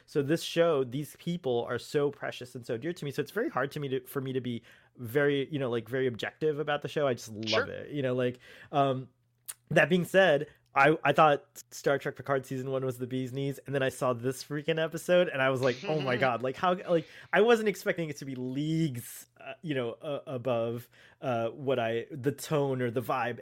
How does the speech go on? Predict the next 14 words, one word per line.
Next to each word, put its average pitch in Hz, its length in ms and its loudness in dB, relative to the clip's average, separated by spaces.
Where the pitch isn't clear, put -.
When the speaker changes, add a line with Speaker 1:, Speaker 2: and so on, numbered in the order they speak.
Speaker 1:
and, 147 200 -4
and 151 180 -4
this 185 220 -4
just 185 480 -4
felt 160 380 -6
so, 160 680 -2
the 143 120 -10
scale 185 360 -4
of 139 120 -2
it 127 80 -4
just 135 180 -14
felt 147 200 -6
so, 160 280 -6
like, 127 300 -6